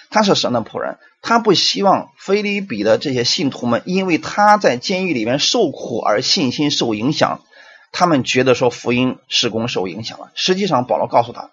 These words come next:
没有关系，就算在监狱里面我有很多可以传福音的对象呢，这都是一堆儿一堆儿的人，他们都无处可跑的，我天天给他们讲，他们也必须得听啊。嘿，这是个好事儿，对不对？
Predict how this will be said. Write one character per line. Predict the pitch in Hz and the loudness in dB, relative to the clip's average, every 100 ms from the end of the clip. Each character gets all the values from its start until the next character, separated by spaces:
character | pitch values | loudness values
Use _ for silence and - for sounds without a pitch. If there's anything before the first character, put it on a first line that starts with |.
| _ _ | _ _
没 | 139 151 | -6 -2
有 | 214 107 | -2 0
关 | - 113 120 | 0 0 0
系， | - - - | -2 -4 -4
就 | 220 135 | -2 0
算 | 143 127 | 0 0
在 | 117 | 0
监 | 175 156 | 0 0
狱 | 151 | 0
里 | 117 | -2
面 | 113 - - | -4 -6 -2
我 | 147 175 | 4 6
有 | 208 | 6
很 | - 131 110 | 4 0 0
多 | 123 185 | 0 0
可 | - 131 | 0 -2
以 | 127 | -2
传 | - 117 | -4 -6
福 | 117 - | -8 -6
音 | 120 | -4
的 | 110 | -4
对 | 131 98 | -4 -4
象 | - 101 | -4 -4
呢， | - - | -12 -2
这 | - | 0
都 | 139 | 2
是 | 143 | 2
一 | 233 226 | 2 4
堆 | 269 | 4
儿 | 349 | 4
一 | 208 | 4
堆 | 180 | 4
儿 | 165 | 4
的 | 147 | 4
人， | 113 151 - | 4 0 0
他 | - 294 | 4 6
们 | |
都 | 254 | 6
无 | 196 277 | 6 4
处 | 427 320 | 2 4
可 | 165 | 2
跑 | - - 123 | -2 0 2
的， | 127 - | 2 2
我 | 180 | 2
天 | 160 294 | 6 8
天 | 311 | 8
给 | 180 | 4
他 | 196 | 2
们 | 190 180 | 2 2
讲， | 120 117 - | 0 -2 -2
他 | - 262 | 2 4
们 | 196 | 4
也 | |
必 | - 151 | 2 0
须 | 190 | -2
得 | 110 | -4
听 | - 101 95 | -6 -6 -10
啊。 | - _ _ _ _ | -14 _ _ _ _
嘿， | 160 | -2
这 | 151 135 | 2 2
是 | |
个 | - | 0
好 | - - | -4 -6
事 | - | -6
儿， | - | -4
对 | 143 | -4
不 | 110 | -4
对？ | 101 | -6